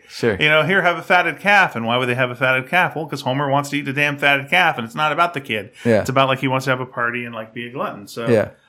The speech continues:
Speaker 2: All of these just, like, immediately were like, "Huh?" Like, it just, they're so screamingly obvious to me that I had to, like,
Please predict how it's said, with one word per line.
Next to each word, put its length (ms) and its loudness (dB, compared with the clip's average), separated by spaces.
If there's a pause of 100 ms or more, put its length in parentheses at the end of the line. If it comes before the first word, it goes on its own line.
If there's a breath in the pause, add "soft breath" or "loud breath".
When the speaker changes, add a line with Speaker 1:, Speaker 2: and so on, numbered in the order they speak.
Speaker 2:
All 220 0
of 100 -2
these 260 -6 (180)
just, 180 -10
like, 140 -4
immediately 840 -4
were 160 -8
like, 260 -6 (280)
"Huh?" 560 2 (100)
Like, 140 -4
it 60 -4
just, 580 -12
they're 120 0
so 160 0
screamingly 600 -2
obvious 600 0
to 180 -8
me 240 -6
that 140 -8
I 100 -6
had 220 -6
to, 60 -12
like, 200 -6